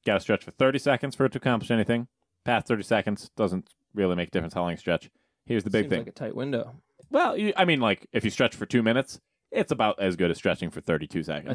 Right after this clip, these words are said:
Speaker 2: I see. Just a diminishing return.
Speaker 1: It
Speaker 2: Pretty
Speaker 1: just,
Speaker 2: quick.
Speaker 1: yeah, it's like, okay,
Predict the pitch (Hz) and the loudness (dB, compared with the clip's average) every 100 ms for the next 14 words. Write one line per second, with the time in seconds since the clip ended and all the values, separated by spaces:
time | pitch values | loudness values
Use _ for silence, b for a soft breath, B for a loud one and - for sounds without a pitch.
0 | 113 107 - 139 147 131 120 117 117 113 | -8 -8 -4 0 2 2 2 0 0 0
1 | 117 117 120 110 131 120 - 117 165 180 | -2 -4 -4 -6 -8 -10 -10 -6 -2 0
2 | 139 120 - 78 - 98 143 - 87 | 0 -2 -2 -2 -2 -2 -2 -2 -4